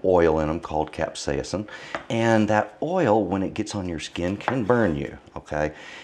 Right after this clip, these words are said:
And, um, it can burn the face and other sensitive parts of the body that it really doesn't need to be on.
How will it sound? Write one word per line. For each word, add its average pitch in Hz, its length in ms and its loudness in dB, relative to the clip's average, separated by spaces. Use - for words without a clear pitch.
And, 95 340 0
um, 80 640 6
it - 160 -12
can 104 180 -4
burn 104 320 4
the 87 80 2
face 92 560 0
and 80 160 -4
other 90 180 0
sensitive - 640 -4
parts 82 300 -6
of 69 100 -10
the 67 60 -6
body 78 420 2
that 87 140 -4
it 82 80 -6
really 90 440 2
doesn't 82 320 -4
need 78 280 -8
to 73 60 -8
be 90 260 0
on. - 280 -2